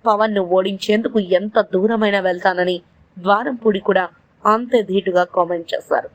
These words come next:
"మీపై పోటీ చేయడానికి నేను సిద్ధం, నాపై పోటీకి మీరు సిద్ధమా?" అంటూ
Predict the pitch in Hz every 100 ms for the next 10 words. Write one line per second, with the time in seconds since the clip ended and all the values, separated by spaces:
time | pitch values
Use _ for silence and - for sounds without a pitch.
0 | _ _ 208 214 262 285 - 190 185 202
1 | 202 185 180 175 202 180 185 190 196 170
2 | 180 - _ _ _ 202 196 196 180 196
3 | 185 185 196 180 185 190 190 170 175 180
4 | 170 175